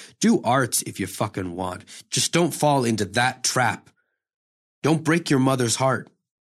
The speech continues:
Don't end up scared of a damn C O taking privileges from you. You're gonna lose the neighborhood to them. That's already gonna happen.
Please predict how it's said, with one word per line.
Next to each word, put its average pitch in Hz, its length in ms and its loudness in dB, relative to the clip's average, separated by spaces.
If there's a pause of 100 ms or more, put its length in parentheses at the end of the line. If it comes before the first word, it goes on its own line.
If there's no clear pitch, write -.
(520)
Don't 147 180 4
end 156 140 2
up - 120 -2
scared 151 320 2
of 113 80 0
a 110 80 0
damn 123 360 0
C 165 500 2
O 147 220 4 (180)
taking 127 280 0
privileges 135 580 2
from 104 220 -2
you. 90 220 -6 (1500)
You're 110 120 -2
gonna 123 140 2
lose 113 260 2
the 110 60 2
neighborhood 92 440 -4
to 85 60 -12
them. 92 180 -10 (640)
That's 135 180 0
already 143 240 2
gonna 107 180 0
happen. 113 440 -6